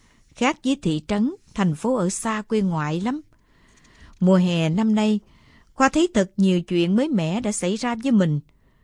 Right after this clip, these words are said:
Khoa không rõ sau khi chia tay, câu chuyện thơ mộng giữa nó và công nương của nó sẽ diễn ra như thế nào. Đó sẽ là một câu chuyện có hậu,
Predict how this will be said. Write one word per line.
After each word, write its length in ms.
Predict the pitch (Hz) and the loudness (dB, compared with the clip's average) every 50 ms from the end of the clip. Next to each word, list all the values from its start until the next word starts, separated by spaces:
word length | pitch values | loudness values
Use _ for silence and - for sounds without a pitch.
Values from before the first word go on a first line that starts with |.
| _ _ _ _ _ _ | _ _ _ _ _ _
Khoa 240 | - - 220 214 214 | -2 0 0 0 0
không 280 | - - 254 226 214 | -2 -2 0 0 0
rõ 300 | 185 180 160 147 151 190 254 | 0 0 -4 -4 -4 -4 -4
sau 180 | - - 240 | -4 -6 -6
khi 160 | - - 233 | -4 -4 -6
chia 260 | 214 _ - 226 226 220 | -6 _ -4 -4 -4 -4
tay, 360 | 214 - 220 214 214 214 208 - _ _ _ - - _ _ - _ | -4 -6 -4 -2 -2 -2 -4 -6 _ _ _ -20 -20 _ _ -20 _
câu 180 | - 240 240 240 | 2 2 2 2
chuyện 280 | 214 - 165 156 165 | 2 0 0 0 -2
thơ 160 | 190 - 240 226 | -4 -4 -2 0
mộng 340 | 202 180 156 143 156 180 | 0 0 0 0 -2 -2
giữa 140 | 180 160 165 | -2 -2 -2
nó 280 | 185 214 220 220 262 330 - | -2 -2 -2 -2 -4 -4 -4
và 80 | - 160 - | -6 -6 -4
công 220 | - 220 214 220 220 | -2 0 0 2 2
nương 240 | 240 240 240 226 | 2 2 2 0
của 180 | 220 - 165 160 | 0 -2 -2 -2
nó 200 | 180 196 214 269 | 0 0 -2 -2
sẽ 160 | 311 - 233 | -4 -4 -6
diễn 260 | 208 185 156 156 190 | -4 -4 -2 -2 -2
ra 140 | 220 - 233 | -2 -2 -2
như 160 | 220 214 208 | -2 -2 -4
thế 140 | 202 - 262 | -4 -4 -2
nào. 340 | 233 190 165 156 151 143 143 _ _ _ _ _ _ _ _ _ _ _ _ _ _ _ _ | -2 -2 -2 -2 -4 -6 -8 _ _ _ _ _ _ _ _ _ _ _ _ _ _ _ _
Đó 260 | _ 190 196 220 262 339 | _ 2 2 4 4 2
sẽ 140 | 339 254 226 | 0 -2 -2
là 120 | 214 196 | -2 -2
một 300 | 160 151 143 143 _ _ | -2 -2 -4 -6 _ _
câu 160 | - 233 233 | -2 -2 -2
chuyện 320 | 220 - - 175 156 151 170 | -2 -2 -2 -2 -2 -2 -4
có 160 | - - 247 | -4 -6 -8
hậu, 420 | 226 190 180 160 156 156 170 185 | -6 -4 -4 -4 -2 -2 -4 -4